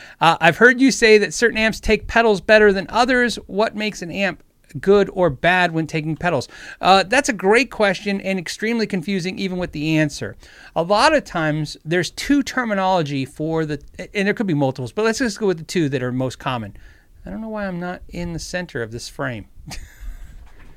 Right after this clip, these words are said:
Is that better? Look at that. I'm there. Okay, it says, uh, uh, so two, two types of pe-, amps when we talk about takes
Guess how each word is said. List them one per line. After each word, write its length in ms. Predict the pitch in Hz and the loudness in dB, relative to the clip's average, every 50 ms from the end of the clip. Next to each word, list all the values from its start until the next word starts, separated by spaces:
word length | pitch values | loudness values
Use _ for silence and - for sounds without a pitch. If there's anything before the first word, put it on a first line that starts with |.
| - - - - | -20 -20 -20 -20
Is 80 | - - | -10 -10
that 160 | 285 277 - | -10 -8 -8
better? 300 | - 262 277 320 277 - - - | -8 -6 -6 -6 -8 -10 -10 -6
Look 140 | 320 254 233 | -4 -2 -2
at 20 | |
that. 180 | 175 123 - - - - | -2 -2 -4 -10 -12 -8
I'm 100 | 202 214 | -6 -4
there. 180 | 220 196 - - - - - - - - | -4 -4 -6 -8 -12 -18 -20 -20 -6 -2
Okay, 220 | 262 269 247 156 | 4 4 4 4
it 60 | 143 | 4
says, 220 | - - 240 202 - - - - - | 4 6 6 6 6 0 -10 -8 4
uh, 260 | - 247 240 240 233 - | 8 12 12 12 12 10
uh, 240 | 233 247 233 190 - | 8 4 4 4 0
so 260 | - - 269 254 247 | 6 8 8 8 8
two, 300 | 208 - - - 330 320 | 4 -6 0 2 2 2
two 240 | 320 - - 302 285 | 2 0 -2 -2 0
types 360 | 294 - 247 240 220 220 - 214 | 0 2 4 4 4 2 2 -2
of 140 | 190 - | -2 -2
pe-, 160 | - - - - - | -2 -4 -4 -4 -2
amps 360 | - 180 190 180 156 - - | -4 -2 0 0 -2 -2 -4
when 120 | - 147 151 | -2 0 0
we 100 | 147 143 | 0 0
talk 240 | - 170 160 143 - | 0 0 0 0 0
about 220 | 143 139 135 - | -2 -2 -2 -4
takes 380 | - - - 170 156 - - | -10 -8 -6 -6 -6 -6 -12